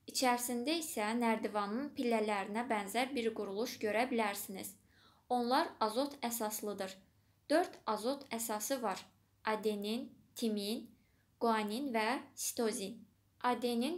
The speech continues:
timinə, guanin isə sitozinə komplementardır. Gəlin müzakirə etdiyimiz dörd təcrübəni yadımıza salaq. Friedrich Mischer barədə danışdıq. İlk dəfə Mischer nuklein turşusunu tapıb müəyyən etmişdi.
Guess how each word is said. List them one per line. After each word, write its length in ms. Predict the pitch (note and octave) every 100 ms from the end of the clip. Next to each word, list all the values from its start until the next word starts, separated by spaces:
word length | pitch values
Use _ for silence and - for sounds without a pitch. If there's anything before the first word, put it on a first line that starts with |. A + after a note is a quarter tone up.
| -
timinə, 560 | C#4+ A#3 G#3+ G3+ A3+ E4 -
guanin 460 | A#3+ A#3 A#3 D#4+ C4+
isə 320 | - G#3 A3
sitozinə 760 | B3+ - A#3+ A3 A3 G3+ G#3 C4+ -
komplementardır. 1080 | - A3+ A3+ A3 G#3+ A3 G#3+ A3 G3+ G3+ F#3+ - _ _ _ _ _ -
Gəlin 360 | D4 E4+ C#4+
müzakirə 540 | B3+ A#3 A3+ A3+ C4 D4+
etdiyimiz 580 | D4 A3+ G#3+ G#3 A3 -
dörd 240 | D4 D#4+ -
təcrübəni 680 | C4+ A#3+ A3+ A3+ G#3 G#3+ C4+
yadımıza 420 | A#3+ G#3+ G3+ A#3
salaq. 380 | C4+ A#3 G3+ F#3+ - _ _ _ _ - -
Friedrich 600 | C#4+ C#4+ G4 E4 A#3+ A#3+
Mischer 420 | B3+ D4+ - A3+ A3
barədə 480 | G#3+ G#3 G#3 C4
danışdıq. 520 | B3+ G#3+ G3+ - G3 G3 - _ _ _ -
İlk 280 | G4 G4+ -
dəfə 400 | A3+ A3+ G#3 A3
Mischer 480 | C4+ D#4 - G#3 A#3+ C4+
nuklein 540 | A#3 A#3 A#3+ C4 E4+
turşusunu 720 | - A#3+ A#3 G#3 - G3 A3+
tapıb 380 | B3 G#3 C4+ C#4
müəyyən 360 | A3 G3+ B3 D4
etmişdi. 540 | A#3+ G#3+ G3+ - F#3